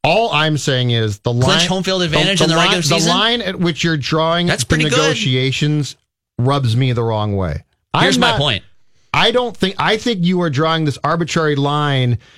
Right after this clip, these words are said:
Speaker 1: that if, if it's that third year, I say to myself, "It's worth it."
Speaker 2: Here's my point. Craig Kimbrel is a path of very low friction, in my opinion. There is almost no friction at all to say, "Hey, Craig,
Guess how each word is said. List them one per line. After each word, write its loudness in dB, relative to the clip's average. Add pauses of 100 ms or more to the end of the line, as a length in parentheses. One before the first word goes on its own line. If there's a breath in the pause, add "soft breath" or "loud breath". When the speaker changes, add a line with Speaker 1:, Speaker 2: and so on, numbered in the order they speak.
(120)
Speaker 1:
that 0
if, 0 (220)
if -2
it's -2
that 0
third 0
year, 0 (420)
I 2
say 0
to 0
myself, -2 (200)
"It's -2
worth -6
it." -18 (200)
Speaker 2:
Here's 0
my 0
point. -12 (640)
Craig 0
Kimbrel 0
is -2
a -2
path -2
of -2
very 0
low 0
friction, -2
in -6
my -2
opinion. -12
There 0
is -2
almost 0
no 0
friction -2
at 2
all 0
to -2
say, -2
"Hey, -2 (120)
Craig, -4